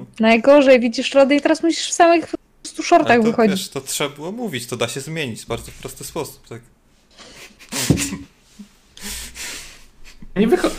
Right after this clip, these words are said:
Speaker 3: przepraszam bardzo, ja nie wychodzę w t-shirt-, znaczy mało kiedy wychodzę w t-shircie.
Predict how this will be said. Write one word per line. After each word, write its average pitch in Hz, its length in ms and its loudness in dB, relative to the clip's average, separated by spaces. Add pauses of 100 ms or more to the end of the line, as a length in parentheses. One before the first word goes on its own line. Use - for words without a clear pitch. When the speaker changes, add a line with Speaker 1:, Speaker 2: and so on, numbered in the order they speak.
Speaker 3:
przepraszam 220 420 4
bardzo, 143 240 4
ja 143 60 8
nie 226 100 4
wychodzę 202 300 2
w - 40 -4
t-shirt-, - 340 -2
znaczy 156 220 0
mało 175 180 4
kiedy 156 220 -2
wychodzę 120 320 -6
w - 80 -8
t-shircie. - 440 -10